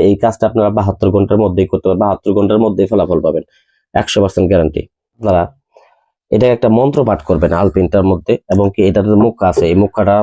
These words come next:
মতো যখন মারবেন ওই সময় যে একটা মন-, বান মারার একটা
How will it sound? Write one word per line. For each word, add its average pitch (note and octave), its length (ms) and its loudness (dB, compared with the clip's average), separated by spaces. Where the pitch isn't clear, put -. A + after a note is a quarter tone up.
মতো G2+ 220 -2
যখন G2 260 0
মারবেন G2 300 0
ওই G#2 160 4
সময় D#2 220 -4
যে G2+ 100 2
একটা A2 200 0
মন-, B2 240 2
বান G2+ 200 2
মারার A2+ 260 2
একটা G2+ 140 -2